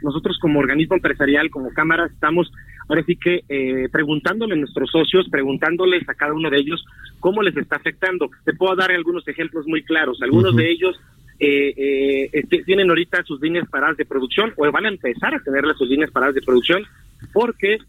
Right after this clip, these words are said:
Speaker 1: eh, por ejemplo, trajeron o importaron maquinaria de China, una línea, líneas completas de producción,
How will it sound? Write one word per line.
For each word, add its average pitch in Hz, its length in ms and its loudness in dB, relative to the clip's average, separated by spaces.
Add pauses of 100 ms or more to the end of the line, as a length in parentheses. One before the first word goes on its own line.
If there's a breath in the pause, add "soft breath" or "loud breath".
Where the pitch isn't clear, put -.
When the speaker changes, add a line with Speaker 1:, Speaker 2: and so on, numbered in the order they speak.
Speaker 1:
eh, 131 120 -4
por 139 180 -2
ejemplo, 180 380 -2
trajeron 175 640 0 (180)
o 151 80 2
importaron 160 520 0
maquinaria 151 480 -2
de 156 120 0
China, 180 400 0
una 160 200 0
línea, 165 360 -2
líneas 165 360 0
completas 147 500 -2
de 151 80 0
producción, 170 560 0